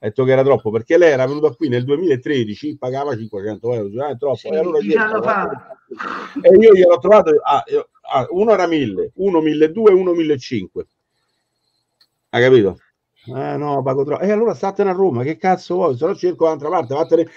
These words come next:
Speaker 1: vattene, che ne so, non veni a Coraleco, vattene, che ne so, in mezzo alle campagne con le capre." Allora può essere pure che lì a trecento, quattrocento lo trovi in mezzo alle capre.
Speaker 2: Aspetta, aspetta, Max, com'erano le storie dei televisori che si fregavano dentro gli appartamenti? Com'era
Speaker 1: Eh, si
Speaker 2: storia?
Speaker 1: fregavano i mobili, rubavano i mobili.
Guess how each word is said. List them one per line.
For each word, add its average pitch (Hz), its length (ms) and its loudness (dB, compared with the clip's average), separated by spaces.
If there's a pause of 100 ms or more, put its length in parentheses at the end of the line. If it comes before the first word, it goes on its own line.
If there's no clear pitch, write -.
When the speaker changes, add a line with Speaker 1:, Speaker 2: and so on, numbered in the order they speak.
(180)
Speaker 1:
vattene, 208 420 2
che 190 80 0
ne 190 100 -2
so, 165 200 0
non 156 120 -6
veni 240 180 4
a 156 100 -2
Coraleco, 143 440 0
vattene, 185 360 -8
che 170 100 -8
ne 160 100 -4
so, 165 80 -6
in 156 60 -6
mezzo 160 220 -8
alle 170 80 -8
campagne 165 420 -2
con 147 120 2
le 143 80 2
capre." 120 380 -2
Allora 196 240 0
può 160 120 0
essere 143 180 -8
pure 185 160 -2
che 147 100 -2
lì 170 100 -4
a 147 100 0
trecento, 143 160 -4
quattrocento 143 460 -6
lo 120 100 -2
trovi 135 220 -2
in 107 80 -10
mezzo 117 200 -8
alle 110 100 -2
capre. 107 180 -6 (100)
Speaker 2:
Aspetta, 339 200 -10
aspetta, 311 420 -10
Max, 302 320 -6
com'erano 320 300 -10
le 240 60 -8
storie 240 260 -4
dei - 40 -14
televisori 240 480 -10
che 233 80 -14
si 233 140 -14
fregavano 226 440 -6
dentro 214 180 -14
gli 214 40 -10
appartamenti? 220 720 -10
Com'era 262 320 2
Speaker 1:
Eh, 226 60 6
si 214 80 2
Speaker 2:
storia? 240 180 4
Speaker 1:
fregavano 247 260 2
i 247 60 0
mobili, 180 600 2
rubavano 233 400 0
i 240 40 -4
mobili. 247 360 -4